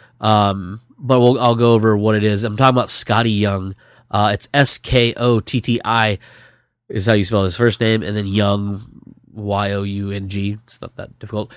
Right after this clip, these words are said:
Uh, his first name is different, obviously. It's S K O T T I E. Um, he is a gentleman, uh, who does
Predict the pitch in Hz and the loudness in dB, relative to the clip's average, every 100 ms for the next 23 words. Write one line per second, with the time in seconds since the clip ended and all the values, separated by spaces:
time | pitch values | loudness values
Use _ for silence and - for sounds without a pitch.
0 | _ - 107 110 139 123 120 98 92 - | _ 0 2 4 2 2 0 0 -4 -4
1 | 101 98 - 98 95 95 98 - 107 - | -4 -8 -6 -6 -6 -6 -8 -6 -2 -2
2 | - 117 104 - 107 104 - 98 101 87 | -2 -2 -2 -2 -2 -2 -4 -6 -6 -6
3 | 92 92 101 95 - - _ 113 117 110 | -6 -6 -6 -8 -14 -20 _ 4 6 6
4 | 98 95 98 _ _ _ _ 151 131 120 | 2 -6 -12 _ _ _ _ 6 6 6
5 | 131 127 123 120 113 - - 113 110 107 | 4 6 4 2 -4 -8 -4 0 2 4
6 | 120 110 110 107 101 - | 2 4 4 4 2 0